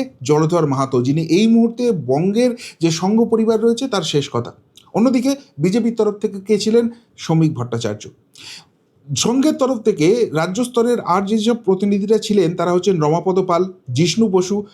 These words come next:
শচীন্দ্রনাথ সিনহা, who's who, সংঘ পরিবারের who's who। মানে, এক একজনের দেখা পাওয়া, এক একজনের সঙ্গে কথা বলা রীতিমতো সৌভাগ্যের ব্যাপার। তারা এসে ডেডিকেটেডলি মিটিংয়ের জন্য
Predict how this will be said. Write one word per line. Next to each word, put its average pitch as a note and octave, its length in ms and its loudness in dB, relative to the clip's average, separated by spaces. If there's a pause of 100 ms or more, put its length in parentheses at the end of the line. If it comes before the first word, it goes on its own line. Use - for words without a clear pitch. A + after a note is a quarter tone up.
(100)
শচীন্দ্রনাথ G#3+ 640 2
সিনহা, G3 340 -2 (320)
who's D4+ 340 6
who, F#3+ 160 6
সংঘ A#3 280 0 (120)
পরিবারের C4 420 0
who's A3 240 0
who। G3 80 2 (280)
মানে, G3 140 2 (140)
এক F#3 240 -2
একজনের A#3 560 2
দেখা D3+ 280 -2
পাওয়া, G#3 320 2
এক F3+ 120 -6
একজনের F#3+ 340 -8
সঙ্গে G3+ 260 -4
কথা D#3+ 240 -2
বলা A3+ 200 0
রীতিমতো F#3 400 -2
সৌভাগ্যের C#3+ 560 0
ব্যাপার। A2+ 200 0 (360)
তারা D#3 280 0
এসে F3 280 2 (340)
ডেডিকেটেডলি G3+ 760 2
মিটিংয়ের F#3 460 -2
জন্য F#3+ 220 0